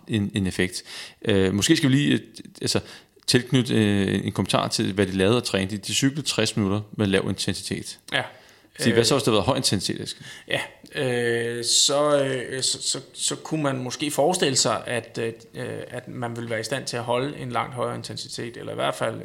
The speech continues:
Speaker 2: i, en højere intensitet, hvis man har spist morgenmad, i forhold til, hvis man faster.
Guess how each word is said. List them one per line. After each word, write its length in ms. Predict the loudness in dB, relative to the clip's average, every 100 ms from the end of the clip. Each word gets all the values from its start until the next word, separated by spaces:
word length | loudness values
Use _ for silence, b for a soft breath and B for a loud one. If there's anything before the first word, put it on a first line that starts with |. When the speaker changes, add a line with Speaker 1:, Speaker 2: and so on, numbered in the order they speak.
| -10
Speaker 2:
i, 480 | -10 -12 -12 -14 -12
en 80 | -10
højere 260 | -2 -2 -2
intensitet, 560 | -6 -8 -6 -4 -6 -6
hvis 180 | -8
man 100 | -8
har 60 | -10
spist 240 | -10 -8
morgenmad, 440 | -4 -2 -2 -4 -6
i 60 | -8
forhold 260 | -6 -6 -6
til, 120 | -10
hvis 240 | -10 -10
man 140 | -12 -10
faster. 360 | -12 -12 -16